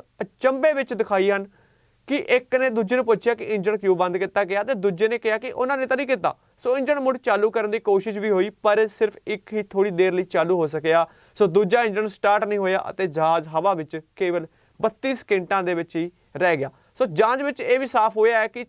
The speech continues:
ਨਾ ਤਾਂ ਮੌਸਮ ਖਰਾਬ ਸੀ, ਨਾ ਹੀ ਕਿਸੇ ਪੰਛੀ ਨਾਲ ਟਕਰਾਅ ਹੋਇਆ ਹੈ ਅਤੇ ਨਾ ਹੀ ਬਾਲਣ ਦੀ ਜਾਣਕਾਰੀ ਵਿੱਚ ਕੋਈ ਦੋਸ਼ ਸੀ। ਪਾਇਲਟ ਵੀ ਤੰਦਰੁਸਤ ਸਨ ਤੇ ਉਡਾਣ ਵਿੱਚ ਵੀ ਤਜਰਬੇਕਾਰ ਸਨ। ਸੋ ਜਦੋਂ ਜਹਾਜ਼ ਦੀ ਮੁੱਖ ਬਿਜਲੀ ਬੰਦ ਹੋ ਗਈ ਤਾਂ ਵਿਸ਼ੇਸ਼ ਯੰਤਰ ਜਿਸ ਨੂੰ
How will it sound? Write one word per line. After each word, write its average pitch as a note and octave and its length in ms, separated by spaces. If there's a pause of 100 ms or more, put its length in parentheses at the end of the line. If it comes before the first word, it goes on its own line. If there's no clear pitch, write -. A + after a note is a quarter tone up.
ਨਾ G3 220
ਤਾਂ A3 160
ਮੌਸਮ F#3+ 300
ਖਰਾਬ F3 320
ਸੀ, G3+ 260 (260)
ਨਾ A3 200
ਹੀ C#4 80
ਕਿਸੇ B3 260
ਪੰਛੀ A3 400
ਨਾਲ A3 160
ਟਕਰਾਅ G3 360
ਹੋਇਆ G3 220
ਹੈ G3 100 (280)
ਅਤੇ C#4 140
ਨਾ A3 280
ਹੀ B3 80
ਬਾਲਣ A3 280
ਦੀ A3 100
ਜਾਣਕਾਰੀ G#3 460
ਵਿੱਚ G#3+ 160
ਕੋਈ A3 180
ਦੋਸ਼ F#3 320
ਸੀ। G3+ 200 (300)
ਪਾਇਲਟ B3 280
ਵੀ C4 140
ਤੰਦਰੁਸਤ A#3 440
ਸਨ B3 220 (100)
ਤੇ - 80 (120)
ਉਡਾਣ G#3 360
ਵਿੱਚ G#3+ 220
ਵੀ G3 160 (300)
ਤਜਰਬੇਕਾਰ F3 640
ਸਨ। C3+ 200 (260)
ਸੋ C#4 80
ਜਦੋਂ A#3 280
ਜਹਾਜ਼ A3 420
ਦੀ B3+ 100
ਮੁੱਖ A3+ 340
ਬਿਜਲੀ G3 340
ਬੰਦ F#3+ 260
ਹੋ F3+ 120
ਗਈ E3+ 180
ਤਾਂ A#3+ 240 (280)
ਵਿਸ਼ੇਸ਼ G3+ 540
ਯੰਤਰ F#3 320
ਜਿਸ F3 260
ਨੂੰ G3+ 200